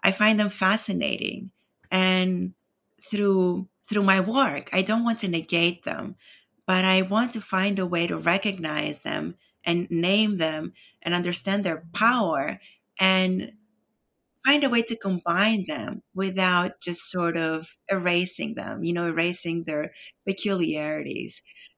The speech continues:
Affective Publics, I often say, was a very personal book for me because ultimately it was a book about,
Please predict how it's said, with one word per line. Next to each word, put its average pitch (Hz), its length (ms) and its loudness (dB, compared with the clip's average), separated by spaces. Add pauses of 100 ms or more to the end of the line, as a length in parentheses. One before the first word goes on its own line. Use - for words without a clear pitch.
(520)
Affective 247 560 2
Publics, 185 480 4
I 175 80 0
often 170 320 0
say, 175 220 -4
was 170 180 -2
a 175 60 -2
very 175 360 0
personal 165 540 0
book - 240 -10
for 175 180 -6
me 156 140 -4
because 170 400 -2
ultimately 185 560 0
it 165 80 -2
was 165 140 -2
a 170 80 -4
book 180 340 -2
about, 160 440 0